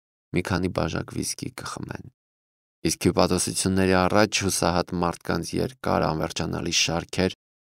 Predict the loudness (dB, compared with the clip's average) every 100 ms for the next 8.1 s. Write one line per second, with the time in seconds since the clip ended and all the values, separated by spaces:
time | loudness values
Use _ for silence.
0 | _ 2 4 4 4 4 6 4 2 0
1 | -6 -6 0 2 2 0 -2 -2 -4 -4
2 | -4 -4 -4 -6 -8 -8 -8 -8 -6 -6
3 | -6 -8 -18 -20 _ _ _ _ _ _
4 | _ _ _ 0 0 0 2 2 2 2
5 | 2 2 0 -2 2 2 2 -2 0 0
6 | 0 -4 -2 -2 -2 0 -2 -2 -6 -2
7 | -4 -2 -6 -6 -6 -8 -10 -8 -8 -8